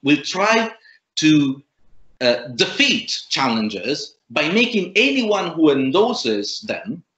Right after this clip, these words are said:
appear unreasonable, frightening, and constitutionally unequipped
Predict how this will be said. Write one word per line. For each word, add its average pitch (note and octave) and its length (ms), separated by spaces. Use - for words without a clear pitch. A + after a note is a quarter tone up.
appear G#3 640
unreasonable, E3 760
frightening, G#3+ 720
and C3 260
constitutionally G#3 840
unequipped G3+ 640